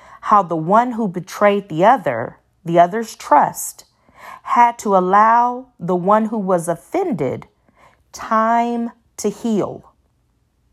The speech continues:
Then the person who was offended,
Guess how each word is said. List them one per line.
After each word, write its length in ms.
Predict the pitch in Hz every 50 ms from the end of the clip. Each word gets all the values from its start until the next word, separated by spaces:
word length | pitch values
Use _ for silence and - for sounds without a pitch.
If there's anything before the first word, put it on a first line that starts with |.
| _ _ _ _ _ _ _ _ _ _ _ - _ - _ _ _ _ _
Then 880 | - 165 165 165 208 233 294 359 349 285 202 165 143 127 123 - - 143 - _ _ _ _ _ _ _ _ _ _ _ _ _
the 140 | - 180 190
person 1040 | 180 - - - - - 262 277 302 285 - - - 311 302 294 294 294 302 302 302 _ _ _ _ _ _ _ _ _ _ _ _ _ _ _ _ _ _ _ _ _
who 180 | - - 247
was 260 | 226 190 185 165 156 151
offended, 640 | 143 - _ - 269 359 330 220 - - - -